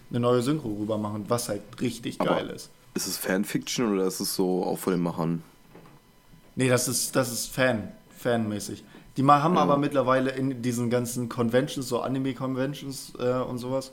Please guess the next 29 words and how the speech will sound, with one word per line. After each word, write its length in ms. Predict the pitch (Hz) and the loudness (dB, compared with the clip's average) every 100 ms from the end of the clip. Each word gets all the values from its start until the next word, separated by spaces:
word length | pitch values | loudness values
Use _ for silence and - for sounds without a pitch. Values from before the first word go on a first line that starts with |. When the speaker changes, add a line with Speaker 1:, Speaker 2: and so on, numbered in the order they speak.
| - - - - - | -20 -20 -20 -18 -6
Speaker 1:
äh, 100 | 110 | -2
sowas 320 | 117 117 117 | 2 2 0
wie 80 | 113 | -4
Comic-Con, 600 | 123 135 151 156 156 160 - - - - - | -2 -2 -2 -4 -8 -8 -14 -20 -20 -20 -4
ähm, 340 | 113 110 107 104 | -2 0 -2 -4
nur 260 | 120 113 | 0 0
für 180 | 113 - | 0 -2
Anime, 420 | 123 135 151 165 175 - - - - | -2 -2 -2 -4 -10 -18 -20 -12 0
äh, 260 | 120 113 - - | 2 2 0 -4
die 120 | 120 | 0
haben 120 | 123 135 | 2 2
dann 140 | 120 | 2
einfach 340 | 127 127 117 | 0 -4 -4
auch 220 | - 117 123 | -4 -4 2
eigene 360 | 127 123 117 | 2 2 0
Panels 540 | 110 - 139 117 101 - | -2 -4 -4 -4 -6 -8
und 140 | 110 | -10
so 120 | 107 104 | -6 -6
einen 100 | 104 | -6
Scheiß, 320 | 107 107 - | -4 -6 -6
<laughs> 260 | 101 - | -14 -14
wo, 200 | - - | -12 -8
wo 20 | 117 | -4
sie 280 | 113 110 101 - | -2 -2 -4 -4
ihren 180 | 135 117 | -2 0
Speaker 2:
Okay. 80 | 113 | 2
Speaker 1:
neuen 180 | 113 | 2
Shit 200 | 113 123 | 0 -2
vorstellen. 500 | - 113 - 120 110 | -4 -6 -4 -4 -4